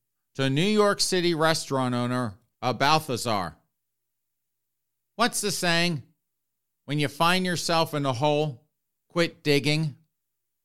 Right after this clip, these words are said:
I guess this idiot didn't get that memo.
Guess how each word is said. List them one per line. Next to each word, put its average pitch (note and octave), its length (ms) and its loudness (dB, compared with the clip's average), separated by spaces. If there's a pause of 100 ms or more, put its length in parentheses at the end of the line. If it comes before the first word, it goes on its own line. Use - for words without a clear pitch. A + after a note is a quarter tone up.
(480)
I E3 100 2
guess G3+ 260 4
this F3 240 0
idiot C3+ 560 0 (300)
didn't F#3 300 0
get E3 240 2
that C#3 260 0
memo. A#2 560 0